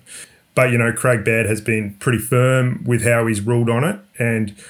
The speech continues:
sure, respecting yellow flags is a very important part of this here, but I think your point is also very valid. Like, it looked like there was a little bit of room for James to edge his way off the race line and wait. He, he did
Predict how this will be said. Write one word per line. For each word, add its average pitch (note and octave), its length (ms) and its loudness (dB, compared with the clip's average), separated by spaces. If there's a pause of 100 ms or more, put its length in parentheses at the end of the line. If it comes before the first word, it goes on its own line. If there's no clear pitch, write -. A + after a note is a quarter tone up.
(240)
sure, A#2 340 0
respecting A#2+ 560 0
yellow A2 240 2
flags G#2+ 460 0
is G#2+ 100 -4
a G#2 60 -4
very G#2+ 400 0
important G#2+ 560 -4 (200)
part A2+ 280 0
of G#2+ 40 -2
this A2 180 -2
here, D3+ 260 0
but G#2+ 360 -2 (320)
I - 60 -4
think B2+ 240 2
your A2+ 120 0
point G#2+ 480 -2
is G#2+ 180 -2
also G#2+ 400 -2
very G#2 320 -2
valid. F#2+ 480 -2
Like, F2+ 240 -8 (320)
it B2 160 -4 (280)
looked D3 240 2
like B2 200 2
there A#2+ 120 4
was A#2 120 0
a A2 40 0
little B2+ 200 2
bit A#2+ 100 4
of G#2+ 80 0
room A2 240 0
for G#2+ 80 -2
James G#2+ 360 -2
to - 200 -6
edge B2 240 -2
his A#2 140 0
way G#2 180 0
off A2+ 300 -2
the G#2+ 80 -2
race G#2+ 340 0
line G2+ 240 -2
and G#2 240 -4
wait. G#2+ 380 -4 (320)
He, B2 320 -4
he A#2+ 160 -2
did B2+ 280 0